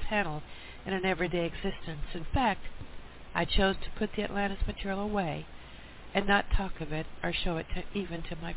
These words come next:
friends. In November of nineteen eighty-two, I was led to show the material to, to actress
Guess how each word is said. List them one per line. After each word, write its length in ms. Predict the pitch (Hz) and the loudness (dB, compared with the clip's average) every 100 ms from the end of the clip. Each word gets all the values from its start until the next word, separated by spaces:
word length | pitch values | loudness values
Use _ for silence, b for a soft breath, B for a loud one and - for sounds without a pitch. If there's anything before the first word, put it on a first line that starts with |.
| - | -6
friends. 280 | 196 175 160 - - - - - - - - - B B B B B B | -6 -6 -8 -8 -8 -8 -10 -14 -14 -16 -14 -12 B B B B B B
In 120 | - | 6
November 420 | 269 262 302 320 320 | 6 8 6 6 6
of 80 | |
nineteen 400 | 233 220 220 220 | 6 4 2 0
eighty-two, 600 | 196 190 190 - 180 147 170 - - - - - - - | 0 0 -2 0 0 0 -4 -4 -6 -10 -14 -16 -14 2
I 120 | 226 | 6
was 160 | 262 262 233 | 8 6 6
led 200 | 220 208 | 4 4
to 80 | |
show 240 | 214 208 196 | 0 2 2
the 120 | 202 | 2
material 500 | - - 180 170 170 | 0 0 2 2 0
to, 160 | - - | -2 -4
to 360 | - - 196 | -6 -2 0
actress 420 | 185 - 196 196 | 0 0 -2 -4